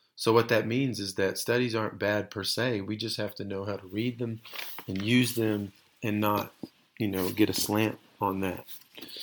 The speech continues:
So this soft ter-, tissue is a, is a very important key to this mystery and how magnesium is pulled in through the human skin. Um, that's why they created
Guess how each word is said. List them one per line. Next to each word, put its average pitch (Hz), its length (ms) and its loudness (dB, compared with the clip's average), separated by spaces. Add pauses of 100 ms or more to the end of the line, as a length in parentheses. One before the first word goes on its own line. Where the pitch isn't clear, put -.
(140)
So 113 240 -2
this 110 200 2
soft 123 300 6
ter-, 117 200 2
tissue 113 540 0
is 104 160 -2
a, 104 200 -2 (160)
is 110 100 -6
a 113 80 -2
very 117 300 2
important 110 520 0 (1000)
key 131 260 4
to 113 80 2
this 107 240 2
mystery 110 500 2
and 107 100 0
how 113 220 0
magnesium 113 680 0
is 107 100 -2
pulled 113 300 2
in 113 160 0
through 107 160 2
the 101 80 -2
human 113 340 0
skin. 98 560 -2 (640)
Um, 95 580 -4
that's 98 260 0
why 107 220 4
they 101 160 2
created 104 580 0